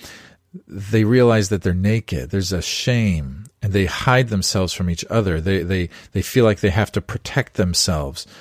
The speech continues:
from each other. Um, there's a broken relationship between themselves and, uh, and their own selves. Right? There's a broken relationship between the human beings and their own inner selves. Right? Again,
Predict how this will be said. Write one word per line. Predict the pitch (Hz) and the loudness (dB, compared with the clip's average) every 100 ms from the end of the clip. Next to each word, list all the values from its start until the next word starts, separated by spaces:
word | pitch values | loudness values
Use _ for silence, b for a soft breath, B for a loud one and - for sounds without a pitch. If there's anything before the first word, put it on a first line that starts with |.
| B | B
from | - 113 95 | -4 2 2
each | 87 - | 2 -2
other. | 107 117 90 65 65 - _ _ - B B B B B B | 0 2 2 -4 -10 -18 _ _ -20 B B B B B B
Um, | - 98 90 90 _ b _ | 0 0 0 -4 _ b _
there's | 123 113 | 2 2
a | |
broken | 95 131 135 127 | 4 4 4 2
relationship | 113 110 139 - 120 - 107 | 4 4 4 0 -4 -2 -2
between | 110 104 - 117 107 | -2 -6 -4 -4 -2
themselves | 104 95 131 120 117 104 | -2 -2 0 2 0 -2
and, | - 110 104 98 b b b _ _ _ | -4 -2 0 -2 b b b _ _ _
uh, | 117 104 - | -10 -10 -2
and | 127 | 2
their | 120 127 | 4 4
own | 175 | 4
selves. | 165 - 76 65 80 - - _ _ _ _ | 2 -2 -4 -6 -10 -12 -14 _ _ _ _
Right? | - - b b b b - | -18 -18 b b b b -2
There's | 117 | 0
a | 107 | 2
broken | 127 123 120 | 2 4 2
relationship | 117 123 123 123 - 107 | 4 4 2 -4 -4 -6
between | 107 131 107 | -6 -4 -2
the | |
human | 104 139 123 110 | -2 -2 -2 -2
beings | 101 113 107 - | 0 0 0 0
and | 120 | 0
their | 107 110 135 | 2 2 2
own | 131 131 - | 2 0 2
inner | 156 151 | 2 2
selves. | 110 104 87 85 | 0 0 0 2
Right? | 113 | 0
Again, | 110 131 131 | 2 2 0